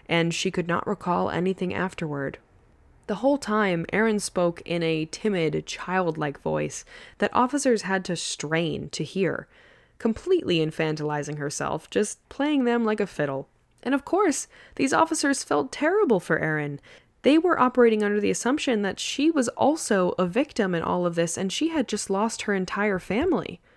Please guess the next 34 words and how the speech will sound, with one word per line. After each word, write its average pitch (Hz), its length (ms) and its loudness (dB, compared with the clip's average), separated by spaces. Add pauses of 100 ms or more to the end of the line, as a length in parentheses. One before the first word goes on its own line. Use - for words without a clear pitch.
(220)
So - 260 -2
Erin 269 300 2
was 202 140 2
taken 185 360 0
by 165 240 0
ambulance 190 580 2
to 175 120 -6
the 160 120 -2
Hopkins 175 520 -4
County 170 300 -2
Memorial 156 480 0
Hospital, 165 640 -2 (280)
where 190 140 2
she 240 180 -2
was 247 200 2
given 196 320 2
a 170 140 0
full 170 540 0
medical 156 540 -4
assessment. - 760 -6 (680)
At 180 160 -2
that 294 160 0
point, 226 300 0
Terry 208 460 4
had 160 220 -2
been 160 140 -2
coming 165 320 -2
out 156 140 -2
of 151 80 -6
surgery 160 600 -2
and 185 200 2
was 165 180 -2
told 220 400 4
that 170 200 -2